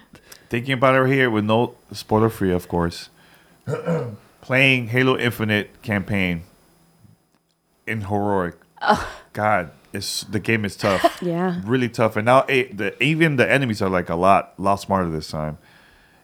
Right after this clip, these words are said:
Speaker 1: And, uh, I think there was, like, a, one of those mini bosses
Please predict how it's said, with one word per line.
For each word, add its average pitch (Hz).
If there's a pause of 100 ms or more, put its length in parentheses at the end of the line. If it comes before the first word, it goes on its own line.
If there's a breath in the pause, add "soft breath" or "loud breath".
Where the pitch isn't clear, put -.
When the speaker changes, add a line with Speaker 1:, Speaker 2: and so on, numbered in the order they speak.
Speaker 1:
And, 101
uh, 98
I 98
think 120
there 120
was, 113
like, 98
a, 92
one 87
of 107
those 98
mini 110
bosses 110